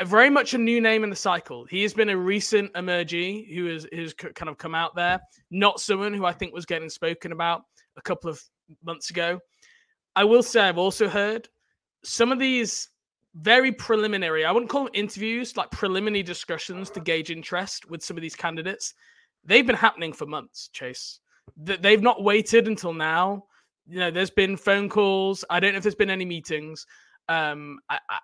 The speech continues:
I would not surprise me if there had been off the record, but this has been an ongoing process in the background since the start of the season. They are not just starting from kind of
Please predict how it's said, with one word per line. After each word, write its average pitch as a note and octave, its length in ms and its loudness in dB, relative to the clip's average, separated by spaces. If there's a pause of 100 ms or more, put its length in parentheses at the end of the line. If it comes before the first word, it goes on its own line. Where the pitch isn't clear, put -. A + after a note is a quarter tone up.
(140)
I E3+ 260 -2
would F3 260 6
not G3+ 200 2
surprise F#3+ 460 4
me F#3+ 60 -6
if - 80 -12
there E3 100 -2
had G3 280 2
been D3 340 -8 (120)
off D#3 120 -8
the D#3+ 100 -6
record, D3+ 440 -4 (480)
but F#3 260 4
this A3+ 240 8
has A3+ 200 4
been G3+ 240 4
an F3+ 80 0
ongoing F3+ 440 2
process F3+ 520 -2
in E3 80 -12
the D3+ 60 -10
background E3 580 -4 (200)
since E3 300 -8
the D3 60 -14
start D3 220 -2
of C#3+ 60 -10
the C#3+ 60 -14
season. C3 460 -8
They D#3 160 2
are F3+ 80 4
not F#3+ 240 2
just F3 160 -6
starting E3 600 0
from D3 400 -4
kind D3 160 -10
of C#3 160 -10